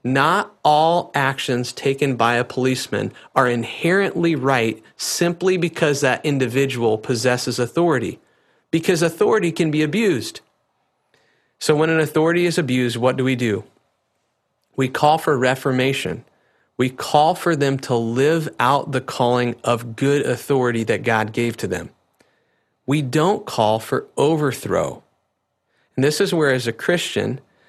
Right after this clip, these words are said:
at the essence of the call to defund the police,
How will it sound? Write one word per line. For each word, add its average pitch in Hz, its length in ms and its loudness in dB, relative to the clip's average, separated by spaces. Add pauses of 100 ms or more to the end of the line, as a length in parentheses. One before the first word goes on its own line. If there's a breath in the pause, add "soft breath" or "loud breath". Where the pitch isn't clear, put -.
(680 soft breath)
at 147 240 0
the 135 220 0 (340)
essence 170 540 0
of 151 120 2
the 131 60 0
call 147 280 0
to 127 100 -2
defund 131 480 0
the 120 80 0
police, 131 800 -4